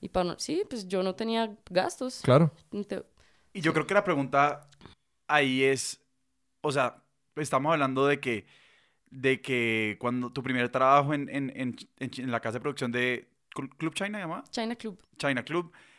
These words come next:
Speaker 3: Y, y bueno, y después de trabajar de mesera en Villa de Leyva, eso nos, como nos trae la pregunta de como la clase y la cocina.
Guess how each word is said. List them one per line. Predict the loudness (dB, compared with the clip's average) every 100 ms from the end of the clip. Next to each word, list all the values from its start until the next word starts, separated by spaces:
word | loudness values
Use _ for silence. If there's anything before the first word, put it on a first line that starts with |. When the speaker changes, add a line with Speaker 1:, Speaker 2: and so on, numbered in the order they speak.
| _
Speaker 3:
Y, | -2 2 4 2 0 0
y |
bueno, | 2 4
y | 2
después | 0 -2
de |
trabajar | 2 2 2
de | 0
mesera | 0 2 4 2 0
en | -6
Villa | -2 -2
de |
Leyva, | 0 -2 -2 -4 _ _ _ -2
eso | 0 2
nos, | 2 0 -6 _
como | -2 2 2
nos | 2
trae | 2 2
la | 4
pregunta | 2 0
de | -2
como | -2 -4 -6 _ _ _
la | -6 -4 -4
clase | -4 0 0 0 -4 -4 -12 _ _ _ _
y | -2
la | -2 -2
cocina. | -2 -2 -2 -2